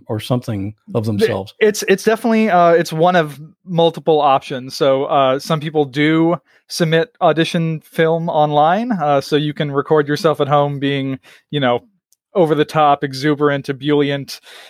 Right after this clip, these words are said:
Speaker 2: sh-, you know, show off your homemade wheel that you may have made. Um, people th-, come up with some pretty clever things, uh, for their online video submissions.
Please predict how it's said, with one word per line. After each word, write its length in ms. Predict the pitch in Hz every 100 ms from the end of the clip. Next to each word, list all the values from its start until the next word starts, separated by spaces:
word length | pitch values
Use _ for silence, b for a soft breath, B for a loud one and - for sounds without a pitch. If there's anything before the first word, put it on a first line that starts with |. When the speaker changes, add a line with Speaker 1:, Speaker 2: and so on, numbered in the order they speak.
| B _
Speaker 2:
sh-, 180 | -
you 220 | - 170 143
know, 100 | 127
show 240 | - 170 160
off 200 | 147 -
your 120 | 151
homemade 420 | 160 151 151 147
wheel 340 | 139 151 156
that 120 | 151 156
you 100 | 151
may 160 | 151
have 140 | 147 151
made. 400 | 151 147 151 143
Um, 560 | 143 139 131 127 120 _ _ -
people 460 | 165 160 151 139 -
th-, 160 | - 104 -
come 160 | - 165
up 120 | 147
with 80 | 147
some 160 | 151
pretty 240 | - 156 139
clever 360 | - 147 139
things, 600 | 139 147 139 135 135 - -
uh, 180 | 143 131
for 160 | 147
their 120 | 131 131
online 600 | 135 135 131 127 127 120
video 280 | 131 131
submissions. 640 | 131 135 127 127 131 127